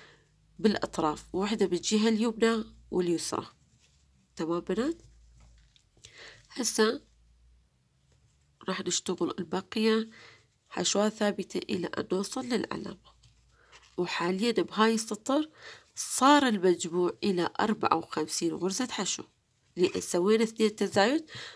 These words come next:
صار أربعة وخمسين غرزة حشو. فنوخر العلامة وراح نشتغل سطر واحد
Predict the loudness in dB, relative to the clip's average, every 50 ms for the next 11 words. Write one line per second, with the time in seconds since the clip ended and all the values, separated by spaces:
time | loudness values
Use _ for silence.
0 | -18 _ -8 4 6 8 8 8 8 6 2 -4 _ _ 2 2 2 2 2 2
1 | 2 2 2 0 0 0 0 0 0 0 0 0 0 0 0 0 0 -2 -2 -4
2 | -2 -2 -2 -2 -4 -8 -10 -16 -16 -14 -14 -12 -12 -12 -14 -14 -10 2 4 6
3 | 6 6 4 2 0 2 4 4 4 4 4 2 2 2 2 2 4 4 4 4
4 | 4 6 6 6 6 4 0 -10 -14 -14 -16 -4 2 4 4 4 4 2 0 2
5 | 2 2 2 4 2 2 2 0 0 0 -2 0 2 2 2 4 6 6 6 6
6 | 4 4 2 2